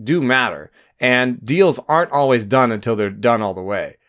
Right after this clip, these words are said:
right? So, you know, you've got Britt texting <laughs> you, um,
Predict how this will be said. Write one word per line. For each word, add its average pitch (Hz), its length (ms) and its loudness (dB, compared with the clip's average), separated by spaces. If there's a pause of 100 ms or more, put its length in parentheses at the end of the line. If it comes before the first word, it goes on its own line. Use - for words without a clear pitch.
(180)
right? 127 420 2
So, 127 720 4
you 127 140 -2
know, 104 240 -2
you've 127 220 -4
got 151 320 4
Britt 143 380 2
texting 147 560 -2
<laughs> - 0 -
you, 139 240 2 (480)
um, 117 380 2